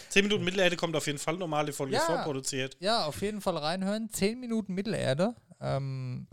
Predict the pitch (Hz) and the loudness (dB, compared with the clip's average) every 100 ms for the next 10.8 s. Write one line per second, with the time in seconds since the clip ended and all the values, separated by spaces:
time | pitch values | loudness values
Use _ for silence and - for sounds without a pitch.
0 | - _ 151 208 - 208 180 180 156 143 | -14 _ -6 -2 0 -2 -2 0 0 -2
1 | 156 202 - 190 196 190 190 170 - 196 | -6 -8 0 0 2 -2 -4 0 2 2
2 | 233 - - _ _ _ - 139 160 160 | -2 -10 -20 _ _ _ 0 2 4 2
3 | - - 143 165 170 170 185 214 - 190 | -2 -8 -2 0 0 -2 -6 -6 -4 -4
4 | 202 165 147 156 - 147 131 135 127 123 | -2 -4 0 0 4 4 6 6 6 4
5 | 190 190 180 - 180 180 165 165 - 160 | 2 -2 -8 -2 0 0 0 -2 0 -4
6 | - 170 160 - _ _ _ _ 135 - | -2 -2 -2 -6 _ _ _ _ -6 -2
7 | 127 - 143 - 135 135 - _ _ _ | -2 -2 -2 0 0 -2 -12 _ _ _
8 | 131 123 131 - 131 131 120 117 117 120 | -6 -4 -4 -2 0 0 -2 -8 -8 -12
9 | _ _ _ - 123 131 - 139 - - | _ _ _ -18 -10 -10 -6 -8 -8 -8
10 | 120 123 120 - - - 123 | -6 -6 -6 -8 -10 -14 -14